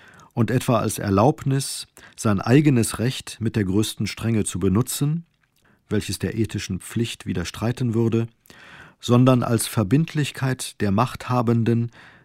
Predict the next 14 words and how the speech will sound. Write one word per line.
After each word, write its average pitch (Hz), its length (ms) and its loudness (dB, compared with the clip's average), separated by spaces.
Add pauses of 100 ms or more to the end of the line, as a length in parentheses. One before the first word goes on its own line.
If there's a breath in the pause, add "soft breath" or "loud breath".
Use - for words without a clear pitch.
niemanden 143 760 4
sein 107 280 0
Recht 110 520 -4
aus 107 220 0
Ungunst 127 800 2
oder 110 240 2
Mitleiden 107 720 0 (300 loud breath)
gegen 113 240 0
andere 123 440 0
zu 110 240 -2
weigern 113 460 2
oder 113 240 0
zu - 140 -2
schmälern, 95 600 0